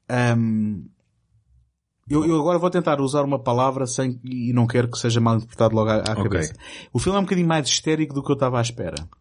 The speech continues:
Speaker 2: Sim,
Speaker 1: E
Speaker 2: especialmente
Speaker 1: na
Speaker 2: à
Speaker 1: reta final.
Speaker 2: Ok, eu, eu ia apontar, hum,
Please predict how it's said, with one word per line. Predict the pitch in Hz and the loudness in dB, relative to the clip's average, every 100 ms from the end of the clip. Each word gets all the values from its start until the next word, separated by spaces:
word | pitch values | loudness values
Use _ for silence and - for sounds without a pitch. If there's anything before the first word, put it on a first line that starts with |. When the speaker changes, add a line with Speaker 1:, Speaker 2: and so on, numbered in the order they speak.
| _ | _
Speaker 2:
Sim, | - - - 147 95 | -12 -4 0 2 0
Speaker 1:
E | |
Speaker 2:
especialmente | - - 147 139 156 143 147 170 160 - | -4 -2 0 0 0 0 -2 -2 -6 -8
Speaker 1:
na | 127 131 | -2 0
Speaker 2:
à | 127 | 0
Speaker 1:
reta | 143 143 | 0 -2
final. | 117 135 113 73 76 80 _ _ _ _ _ _ - - | -4 -2 -2 -4 -10 -16 _ _ _ _ _ _ -8 -4
Speaker 2:
Ok, | 160 120 | 0 2
eu, | 160 180 | 2 2
eu | 190 | 2
ia | 208 208 | 2 0
apontar, | 202 196 175 185 185 | 0 -2 0 2 2
hum, | 185 180 175 | 0 -2 -6